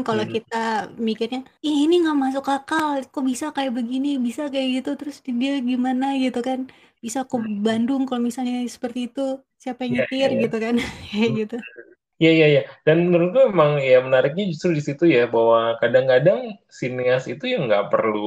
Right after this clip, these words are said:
Speaker 2: membuat sesuatu harus masuk akal. Kenapa sih gitu?
Speaker 1: Iya,
Speaker 2: Kenapa
Speaker 1: benar.
Speaker 2: kita harus terjebak pada sesuatu yang ya semua harus gitu dong gitu kan? Nggak juga ya.
Speaker 1: Iya, benar. Apalagi ini kalau dia mengambil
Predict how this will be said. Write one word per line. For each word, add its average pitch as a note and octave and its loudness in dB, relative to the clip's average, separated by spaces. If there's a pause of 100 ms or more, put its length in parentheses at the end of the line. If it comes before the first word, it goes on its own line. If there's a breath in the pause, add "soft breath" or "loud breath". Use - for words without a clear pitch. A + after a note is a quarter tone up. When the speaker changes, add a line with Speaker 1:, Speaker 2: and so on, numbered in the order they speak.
(140)
Speaker 2:
membuat G#2+ 2
sesuatu A2 0 (120)
harus A2+ -2 (120)
masuk - -6 (140)
akal. A#2 0 (140)
Kenapa G2 -6 (120)
sih F#3 2 (120)
gitu? F#2+ -8 (420)
Speaker 1:
Iya, A3+ -2
Speaker 2:
Kenapa A#2 4
Speaker 1:
benar. - 4
Speaker 2:
kita E3 2
harus D#3+ -4
terjebak A#2 -2 (120)
pada A2+ -8 (340)
sesuatu A#2 0 (100)
yang B2 2 (100)
ya G#2+ 0 (120)
semua A#2 0
harus B2+ -4 (140)
gitu A#2 -6 (120)
dong C3 6
gitu G#2 -4
kan? C#3+ -2 (120)
Nggak G2 -4
juga E3+ 0 (140)
ya. G2+ -4 (600)
Speaker 1:
Iya, A#3 0 (180)
benar. G#3+ -6 (100)
Apalagi A3 -6
ini C4+ -4 (100)
kalau A#3 -2 (120)
dia A#3 0 (120)
mengambil A3 -2